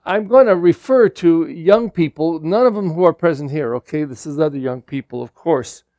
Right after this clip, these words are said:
People who, uh, they're in college and they don't know what they wanna do with their life. I have often said, I believe with all my heart, when people graduate from high school, they should go for two years of service into the missions.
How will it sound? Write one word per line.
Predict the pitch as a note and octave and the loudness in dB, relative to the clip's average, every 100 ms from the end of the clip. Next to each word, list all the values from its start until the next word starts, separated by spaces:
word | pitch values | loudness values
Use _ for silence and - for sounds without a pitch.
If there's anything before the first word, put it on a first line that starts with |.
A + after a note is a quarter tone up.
| _ _ _ _ _ _ | _ _ _ _ _ _
People | B3+ B3 C#4+ | -4 -2 -4
who, | G3+ A3 G#3+ G#3+ - _ _ | -2 0 0 -2 -6 _ _
uh, | F3 F#3 | 2 4
they're | B3+ C4 | 6 4
in | C4 | 2
college | - A3 A#3 C4 | -2 2 2 0
and | A3 | -2
they | A3 | -2
don't | A#3+ C4 | 0 2
know | B3+ | 2
what | B3 | 2
they | C4 | -2
wanna | A3+ A#3+ A#3 | -4 -2 -2
do | A#3 | -4
with | B3+ F#3 | -6 -4
their | F#3 | -2
life. | E3 G#3 F4 - _ _ _ _ _ _ _ _ _ _ _ _ _ _ _ | -2 -2 -4 -8 _ _ _ _ _ _ _ _ _ _ _ _ _ _ _
I | - C4 | 2 6
have | A3 - - | 4 2 -6
often | A3+ C#4 C#4 - D3+ C3 C3+ | -2 0 0 -2 -8 -8 -12
said, | - - A3+ D#3+ | -10 0 2 2
I | E3 | 0
believe | F3+ G3 F#3 A#3 | 0 -2 -2 -4
with | A#3 | 0
all | F#3+ F#3 | 0 2
my | F3 | -2
heart, | D#3+ F#3 F3+ - _ _ _ _ | -2 -2 -2 -2 _ _ _ _
when | F3 F3 | 0 0
people | F#3 A#3+ B3 | 0 -4 -4
graduate | G3+ A3 A3+ G3+ G#3 G3+ | 4 4 6 2 0 0
from | F3+ | -2
high | F#3 | 0
school, | F#3+ - G#3+ | -2 -4 2
they | F#3 | 2
should | - F#3+ | 2 -8
go | D#3+ G3 F#3 _ _ | -2 0 0 _ _
for | D#3 | -6
two | - C4 | -4 -6
years | A#3+ G#3+ | -4 -6
of | G3+ - | -6 0
service | G3+ F3+ D3 - | 2 2 0 -8
into | D#3+ C#3+ | -10 -8
the | D#3 | -6
missions. | D#3 D3+ - G#2 F#2+ - | -4 -6 -8 -14 -16 -20